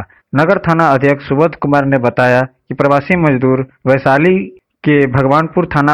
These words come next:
अंतर्गत तिमरनपुर पश्चिम टोला का निवासी था। उसका नाम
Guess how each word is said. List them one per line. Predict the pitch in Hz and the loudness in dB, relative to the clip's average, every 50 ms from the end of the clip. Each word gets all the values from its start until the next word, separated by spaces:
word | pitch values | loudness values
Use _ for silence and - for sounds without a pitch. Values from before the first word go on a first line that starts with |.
| 147 - | 0 0
अंतर्गत | 143 135 127 135 131 120 117 123 127 123 - - 143 127 123 - _ _ _ _ _ - | -2 -2 0 0 0 0 2 2 0 0 0 0 -2 -2 -2 -6 _ _ _ _ _ -2
तिमरनपुर | 151 151 160 170 196 190 170 - 156 151 151 143 - | 0 0 2 2 0 0 0 0 0 0 0 0 -2
पश्चिम | 156 147 - - 185 180 | -2 -2 -2 -2 -4 -2
टोला | 156 160 135 131 139 | 0 0 0 0 0
का | 135 - 139 | 0 0 0
निवासी | 131 123 113 113 110 107 - 123 110 | 0 0 0 0 -2 -2 -4 -6 -6
था। | - 113 107 98 95 90 - _ _ _ _ _ - | -4 -2 -4 -2 -4 -6 -10 _ _ _ _ _ -10
उसका | 147 - - - 180 175 | -10 -6 -2 0 0 0
नाम | 165 156 156 156 156 156 156 | 0 0 0 0 0 0 -2